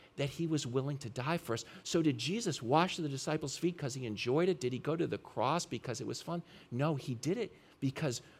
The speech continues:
we had a need and because he loved us. And the way to meet that need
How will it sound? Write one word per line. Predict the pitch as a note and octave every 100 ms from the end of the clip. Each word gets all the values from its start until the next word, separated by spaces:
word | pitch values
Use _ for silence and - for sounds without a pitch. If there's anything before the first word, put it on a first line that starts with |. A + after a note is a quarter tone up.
| -
we | G2+ D3+ A#3
had | F#3+ D#3 B2+
a | G2+
need | G#2 C#3 G3 D#3+ F#2+ F#2 A2 - _ _ - -
and | B2+
because | C3+ - B2+
he | - B2+
loved | A2 G#2 C#3 B2 G#2+
us. | G2+ - - - - -
And | B2 A2
the |
way | G#2 D3 F3
to | F3 -
meet | A#2 A#2+ D3 B3+ B3+ -
that | C3+ A#2 G#2+
need | A2+ A2 G#2+ G2 G2+ C3